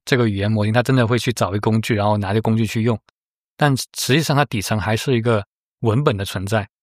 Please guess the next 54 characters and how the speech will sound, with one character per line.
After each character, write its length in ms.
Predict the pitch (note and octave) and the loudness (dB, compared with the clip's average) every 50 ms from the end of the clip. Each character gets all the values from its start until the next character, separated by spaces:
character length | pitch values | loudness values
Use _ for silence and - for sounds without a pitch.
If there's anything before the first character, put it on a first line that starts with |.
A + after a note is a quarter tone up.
| _ _ _ _ _ _ | _ _ _ _ _ _
但 120 | - C#3+ C3+ | -4 -2 0
当 220 | - D3+ D3+ E3 | 2 2 2 2
你 60 | D3+ A#2 | 2 0
理 180 | G2 G#2 A#2+ | 2 0 0
解 140 | C3 - G#2+ | 2 2 2
这 140 | G2 A#2+ A#2 | 2 2 0
些 180 | - - A#2+ | 2 2 0
之 140 | G#2+ B2 A#2 | 2 2 0
后， 180 | - C3 C3 A2+ | 0 0 0 0
你 160 | G#2 G2 F#2+ | 0 -2 -4
去 420 | - - - B2 A2+ G#2 G2+ - - | -6 -4 -2 0 0 0 -2 -6 -4
利 160 | - C#3 C#3 | -2 0 2
用 180 | C#3 C3 A#2+ A2+ | 2 2 2 2
它 180 | G#2+ - A#2 A2+ | 0 0 0 2
或 120 | A#2+ A#2+ | 2 2
用 180 | C3+ C#3+ B2 A2 | 2 0 0 0
它 100 | A2 G#2+ | 0 0
的 120 | G#2 G2+ | -2 -2
时 100 | - - | -2 -2
候 160 | A2 G#2 G#2 | -4 -4 -2
会 160 | - B2 A2+ | -2 -2 -2
更 260 | G#2 - A#2+ A2 G#2+ G2+ - _ _ _ _ _ _ _ _ _ _ _ _ | 0 0 0 0 -2 -2 -6 _ _ _ _ _ _ _ _ _ _ _ _
清 240 | - - C3+ C3+ C3+ | -4 0 2 2 2
晰 240 | - - - A#2 G#2+ | 2 0 0 0 0
一 20 | |
些。 240 | G2+ - - G#2 G2 | 0 -2 -2 -4 -4
比 80 | G2+ A2 | -2 -2
如 160 | A2 A2+ A2+ | -2 -2 -2
说 240 | - B2 A#2+ A#2 A2+ | 0 0 0 0 0
像， 340 | - C3 B2 A#2 A2 A2 - _ _ _ _ _ _ _ _ _ _ _ | 2 2 2 2 2 -2 -6 _ _ _ _ _ _ _ _ _ _ _
还 100 | - B2 | -4 -2
有 100 | A#2+ A2+ | 0 0
像 220 | G#2 - B2 A2+ A2 | 0 0 0 0 0
这 120 | A2 A2+ | 0 0
个 200 | G#2 A2 G#2+ G2+ | 0 0 -2 -2
幻 260 | - - - D#3 B2 | -2 -2 0 0 0
觉， 280 | G#2+ - G#2 F#2 F#2+ F#2+ _ _ _ _ _ _ _ _ _ _ _ _ _ _ _ _ | 0 -2 -4 -8 -8 -10 _ _ _ _ _ _ _ _ _ _ _ _ _ _ _ _
那 380 | - D3 C#3+ C#3 C3 B2+ A#2+ - - _ _ | 0 2 2 4 4 2 0 -4 -8 _ _
它 240 | - - - D#3+ E3+ | -8 0 2 2 4
的 160 | - D3+ B2+ G#2+ | 4 2 0 0
职 220 | - - - A#2 | -2 -4 -4 -2
责， 140 | A2+ B2 A2+ | 0 0 0
它 100 | A2 A#2+ | 0 -2
只 180 | - - - F#2+ | -4 -6 -8 -8
是 240 | F#2 - C#3 B2+ B2 | -6 -4 -4 -4 -4
说 220 | - - B2 A#2+ | -2 -2 -4 -4
吐 300 | A#2 - - - G2+ F2+ | -4 -6 -8 -8 -8 -8
出 200 | - - A#2+ A#2+ | -6 -4 -4 -4
下 300 | - - - D3+ C3 A#2 | -2 0 2 2 2 2
一 40 | A2 | 2
个 120 | A2+ A2 | 0 -2
token 320 | - - C3 B2+ - B2 G2 | -2 0 -2 0 0 -2 -4
出 140 | - - | -4 -6
来， 160 | G#2 F#2+ G2 | -10 -10 -10